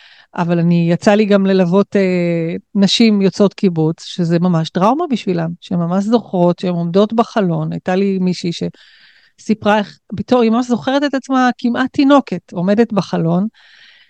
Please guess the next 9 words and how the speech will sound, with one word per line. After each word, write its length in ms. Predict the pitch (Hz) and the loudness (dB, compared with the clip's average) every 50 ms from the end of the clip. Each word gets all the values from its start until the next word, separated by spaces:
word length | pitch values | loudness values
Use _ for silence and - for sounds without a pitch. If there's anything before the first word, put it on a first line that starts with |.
| _ _ _ _ _ _ | _ _ _ _ _ _
ומחכה 580 | 190 175 196 196 185 - - 170 - 320 359 320 | -2 0 0 0 0 -2 -6 -2 0 0 0 2
שיבואו 340 | - 247 196 185 196 208 | 2 0 2 4 4 4
לקחת 320 | 214 214 - 302 285 - - | 4 2 0 -2 -2 -2 -4
אותה. 160 | 269 - 226 196 - _ _ _ _ _ _ _ _ _ _ _ _ _ _ _ _ _ _ _ _ _ - | -2 -2 -2 -4 -4 _ _ _ _ _ _ _ _ _ _ _ _ _ _ _ _ _ _ _ _ _ -8
וכשאת 1080 | 175 175 170 180 190 190 190 190 185 185 175 - _ _ _ - - - 208 190 - | -6 -2 0 2 2 4 4 2 2 0 -2 -4 _ _ _ -20 -4 -2 -2 0 2
מבינה 460 | 214 202 180 180 185 190 226 294 330 | 2 2 2 2 2 2 4 2 2
שיש 360 | 311 - 247 233 226 240 233 - | 0 0 0 2 2 2 0 -2
פה 180 | - 302 277 | -2 -2 -2
שני, 580 | - - - - 220 226 247 269 277 277 269 | -2 -2 -4 0 2 2 4 4 4 2 0